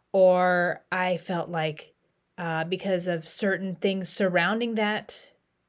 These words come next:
trauma, that it was partly my fault, that I was partly to blame. And it wasn't till many, many years later that I spoke up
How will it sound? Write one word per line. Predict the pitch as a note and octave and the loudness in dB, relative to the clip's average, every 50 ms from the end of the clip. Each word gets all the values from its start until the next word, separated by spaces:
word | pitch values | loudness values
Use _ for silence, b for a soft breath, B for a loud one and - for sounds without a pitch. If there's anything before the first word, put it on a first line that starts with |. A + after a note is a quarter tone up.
| _ _ | _ _
trauma, | - - B3 A#3 A#3 A#3+ A#3+ B3 B3 B3 B3 A#3 - - _ | -8 -4 -2 0 0 0 0 0 0 0 -2 -2 -6 -10 _
that | E3+ E3+ F3+ E3 | -8 -4 -2 -2
it | E3+ - | -2 -2
was | F#3 F3 - | -2 -4 -6
partly | - - - G3 E3 F#3 F#3+ E3+ | -8 -6 -4 -4 -4 -2 -4 -4
my | F3 D#3 D3+ | -4 -4 -6
fault, | D3+ - - - E4 F4+ F4+ E4 - | -6 -6 -2 0 2 2 2 2 0
that | G#3 E3+ | -2 -2
I | D#3 D3+ | -2 -4
was | D3+ D3+ - | -6 -8 -10
partly | - - - - - - F3 D#3 | -12 -10 -10 -10 -10 -10 -12 -12
to | - E3 D3+ | -10 -10 -10
blame. | D3+ - A#3 B3 C4 C#4 C#4+ D4 D4+ D4+ D4+ D4 b b b b b b b b b b b b b b b _ _ _ _ _ _ _ _ _ | -6 -2 0 0 2 2 0 -2 -4 -6 -8 -10 b b b b b b b b b b b b b b b _ _ _ _ _ _ _ _ _
And | G#3+ G#3+ G#3 G3+ G3 | 0 2 4 4 2
it | F3+ - - | 2 0 -2
wasn't | G3 G3+ A3 A#3+ B3 C4+ B3 G#3+ | -2 -2 -2 0 0 -2 -2 -4
till | - - A3 G#3 | -4 -4 0 4
many, | G#3 G#3 G3+ G#3 G#3 A3 B3 B3 | 4 6 6 4 4 2 2 0
many | A#3 A3 G#3+ G#3+ G#3 | 0 0 0 0 0
years | G3+ F#3+ G3 F#3 F#3 F3 F#3 F#3+ | 0 -2 -2 -2 -2 -2 -4 -6
later | F#3+ G#3+ D#4 E4+ - A3 F#3+ F#3+ | -6 -4 -4 -2 0 0 0 0
that | F3+ F3+ E3 E3+ | -2 -2 -2 -2
I | E3+ E3+ | -2 -4
spoke | E3 - - - - G#3 A3 G#3+ G#3 | -6 -8 -8 -6 -4 -2 -2 -2 -2
up | C4+ C#4+ D4 A3+ C#3+ - - | -2 -2 -2 -2 -4 -6 -12